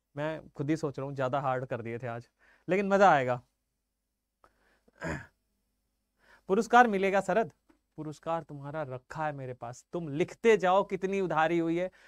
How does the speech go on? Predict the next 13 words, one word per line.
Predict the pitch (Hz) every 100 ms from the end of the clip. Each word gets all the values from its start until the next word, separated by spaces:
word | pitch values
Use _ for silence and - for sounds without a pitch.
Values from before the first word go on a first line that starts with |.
| -
मैं | 147 202
प्रॉमिस | 202 185 180 185
करता | - 165 -
हूँ | 180 175
आपकी | 170 170
उधारी | 170 147 147 151
मैं | 151
चुकाऊंगा, | - 127 127 120 117 113 _ _ _ _ _ _ -
ठीक | 180
है। | 185 156 135 -
<laughs> | - _ _ _ _ _ -
बस | 156 -
तुम, | 277